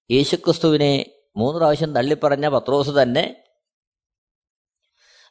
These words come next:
ലോകത്തിൻ്റെ വിവിധ ഭാഗങ്ങളിൽ നിന്ന് അവിടെ കൂടി വന്ന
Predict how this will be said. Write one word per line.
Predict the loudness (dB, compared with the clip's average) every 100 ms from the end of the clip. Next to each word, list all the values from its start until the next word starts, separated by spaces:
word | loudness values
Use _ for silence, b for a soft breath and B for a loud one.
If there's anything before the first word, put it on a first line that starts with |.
| -4
ലോകത്തിൻ്റെ | 2 4 2 0 0
വിവിധ | 2 0
ഭാഗങ്ങളിൽ | 2 0 2 2 2 0 -4 -2
നിന്ന് | -2 0 0
അവിടെ | 0 2 0
കൂടി | 0 -2 2
വന്ന | 2 2 0